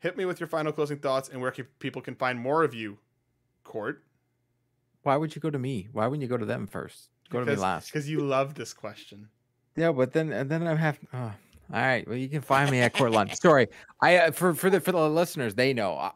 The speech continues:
Speaker 2: I get up at five A M.
Speaker 1: Mm-hmm.
Speaker 2: So <laughs> I am just, right now, I'm pretty much exhausted. I'm, I'm, I'm getting to my breaking point, but right now you can, uh, you can find me at Court Lalonde on Twitter,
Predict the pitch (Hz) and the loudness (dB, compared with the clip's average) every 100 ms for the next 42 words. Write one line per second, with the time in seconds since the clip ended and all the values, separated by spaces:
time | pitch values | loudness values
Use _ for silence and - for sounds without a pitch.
0 | - 151 147 131 131 120 117 113 131 127 | 0 0 4 2 2 0 2 4 4 4
1 | 113 156 170 _ - 214 180 127 185 165 | 4 0 -6 _ -14 -6 0 4 6 6
2 | 156 127 131 113 - _ _ _ _ _ | 6 6 6 6 0 _ _ _ _ _
3 | _ 135 151 160 139 143 139 143 110 117 | _ 2 4 4 4 4 4 2 2 -2
4 | 117 113 107 98 98 95 - 82 95 92 | 0 -4 -6 -8 -6 -6 -6 -8 -6 -6
5 | 87 101 _ _ _ - 123 120 113 120 | -8 -10 _ _ _ -12 -4 -4 -4 -4
6 | 117 107 101 110 101 101 78 78 90 117 | -2 0 0 0 -2 -2 0 -2 0 0
7 | 117 117 117 117 127 110 107 107 104 123 | 2 2 0 0 0 2 4 4 2 -2
8 | 120 127 123 123 113 120 135 113 120 120 | 2 2 4 4 4 2 2 0 2 0
9 | 120 113 107 - 123 120 | 0 0 -2 0 4 4